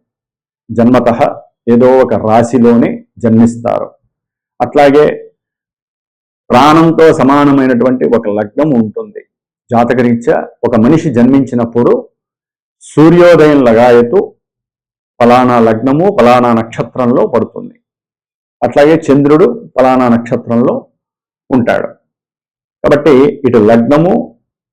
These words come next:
లగ్నాధిపతి, ఈ యొక్క లగ్నం నుంచే మన జీవితం మొత్తము కూడా ధనము, అట్లాగే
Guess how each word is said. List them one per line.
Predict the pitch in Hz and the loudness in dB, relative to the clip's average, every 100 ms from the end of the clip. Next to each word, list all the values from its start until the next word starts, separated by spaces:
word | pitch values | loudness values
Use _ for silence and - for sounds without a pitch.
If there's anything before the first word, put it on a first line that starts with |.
| _ _ - | _ _ -6
లగ్నాధిపతి, | 117 101 117 123 117 117 107 - - _ _ _ _ _ _ _ _ _ _ _ - | -4 -2 0 2 2 0 -4 -6 -12 _ _ _ _ _ _ _ _ _ _ _ -2
ఈ | 139 160 170 139 | 2 4 4 2
యొక్క | - - - | 0 0 2
లగ్నం | 120 127 175 175 | 2 2 0 2
నుంచే | 165 160 165 120 135 - _ _ _ _ _ | 0 0 2 2 0 -4 _ _ _ _ _
మన | 113 143 117 | 0 2 2
జీవితం | 131 160 180 190 170 | 2 2 2 2 2
మొత్తము | 139 - - - 180 180 165 147 | 0 -4 -12 -4 -2 -2 0 0
కూడా | 139 165 - - _ _ _ _ _ _ | 2 0 -2 -10 _ _ _ _ _ _
ధనము, | 92 92 127 165 175 127 - - _ _ _ _ _ _ _ - | -12 -4 0 2 2 0 -4 -14 _ _ _ _ _ _ _ -10
అట్లాగే | 120 143 143 | 0 2 4